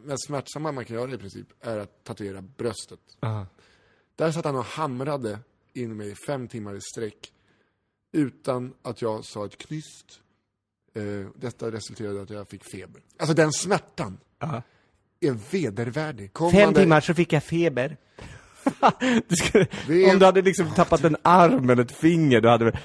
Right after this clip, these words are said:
Speaker 2: "Jag fick feber. Förstår
Speaker 1: Ja, men
Speaker 2: du? Förstår du? Kan ni, kan ni, barnen där ute, kan ni tänka er, jag fick feber?" <laughs>
Speaker 1: Nej, men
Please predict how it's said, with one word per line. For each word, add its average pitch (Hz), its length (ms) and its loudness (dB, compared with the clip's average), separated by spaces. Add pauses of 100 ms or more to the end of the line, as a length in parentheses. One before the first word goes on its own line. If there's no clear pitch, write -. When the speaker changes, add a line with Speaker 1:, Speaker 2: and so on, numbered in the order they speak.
(120)
Speaker 2:
"Jag 160 180 4
fick 180 180 2
feber. 170 520 6 (100)
Förstår 185 280 6
Speaker 1:
Ja, 233 40 10
men 185 160 8 (140)
Speaker 2:
du? 196 80 6
Förstår 214 240 8
du? 170 180 8 (400)
Kan 214 200 6
ni, 220 100 6
kan 196 180 2
ni, 196 120 4 (100)
barnen 196 520 6
där 185 120 4
ute, 156 300 4
kan 160 140 2
ni 175 80 2
tänka 170 320 0
er, 147 40 2
jag 170 160 0
fick 170 140 0
feber?" 170 500 4 (600)
<laughs> - 500 -6
Speaker 1:
Nej, 330 140 -2
men 180 240 0